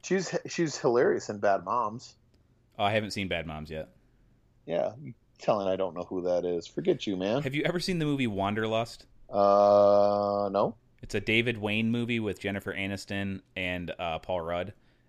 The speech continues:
Speaker 2: and they kind of
Speaker 1: Yeah.
Speaker 2: end up on this commune, and basically
Speaker 1: Oh.
Speaker 2: everybody in the world who's funny is in it.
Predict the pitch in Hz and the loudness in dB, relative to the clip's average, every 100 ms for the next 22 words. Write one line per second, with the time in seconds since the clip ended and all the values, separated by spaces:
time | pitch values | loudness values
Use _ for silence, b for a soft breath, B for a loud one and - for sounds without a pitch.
0 | _ 104 92 90 104 98 107 120 95 98 | _ -8 -6 -4 -2 0 0 0 -2 -2
1 | 98 90 - - _ - 95 104 107 117 | -4 -6 -10 -16 _ -10 -6 -4 -4 -4
2 | 113 _ _ _ _ 107 98 92 110 117 | -6 _ _ _ _ -4 -4 -2 2 6
3 | 131 143 120 110 110 107 104 101 107 98 | 6 6 4 2 2 2 0 -2 -4 -2
4 | 95 98 98 - 90 92 95 98 92 104 | -2 -2 -4 -6 -4 -2 -2 -2 -4 -4